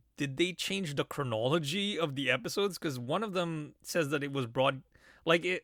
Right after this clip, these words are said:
I can't remember what specific episode, but let, let's just say it was, like, episode four and episode five, and, like, the date of episode five was earlier than episode four, which was strange.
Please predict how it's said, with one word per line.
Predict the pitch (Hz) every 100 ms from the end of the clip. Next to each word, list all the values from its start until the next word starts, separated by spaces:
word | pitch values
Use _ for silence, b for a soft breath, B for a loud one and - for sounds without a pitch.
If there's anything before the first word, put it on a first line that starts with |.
| -
I | 135
can't | - 226 220
remember | 220 208
what | 160 175
specific | - 170 - 139
episode, | 131 131 120 113
but | 123
let, | 139 156 b b b
let's | 180
just | 214 -
say | 202
it | 170
was, | 147
like, | 135
episode | 143 139 - 143 123
four | - 139 131 127 123 b b b
and | - 139
episode | 135 131 135 113
five, | - 120 113
and, | 120
like, | 120 120
the | 120
date | 120 113 147 -
of | 147
episode | 139 131 127 127
five | - 127 123
was | 117 110 -
earlier | 131 139 143 151
than | 165 175
episode | 180 185 196 180
four, | - 185 190 202 _ _ _ _ _ _ _ -
which | 131 143 -
was | 143
strange. | - - - 147 156 123 104 101 -